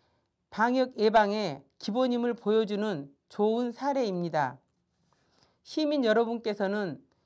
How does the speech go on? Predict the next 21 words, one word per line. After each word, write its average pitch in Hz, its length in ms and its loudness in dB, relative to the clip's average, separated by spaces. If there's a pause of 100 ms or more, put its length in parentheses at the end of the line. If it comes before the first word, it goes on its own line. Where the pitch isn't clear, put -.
(160)
이번 247 300 2
가족 240 340 -4
간 240 200 0
감염 226 400 -4
사례를 214 460 -4
유의하여 180 720 -2 (400)
기침, 196 600 -8 (340)
발열, 185 580 0 (340)
인후통 240 480 -2
등 180 280 -4 (160)
증상이 254 540 -2
있는 202 260 -2
경우 185 480 -4 (500)
병원, 226 540 0 (440)
약국 175 400 -6
방문을 214 480 -4
자제하고 196 800 -6 (400)
가까운 254 400 2
선별 294 420 -2
진료소를 226 520 -2
방문하여 185 840 -2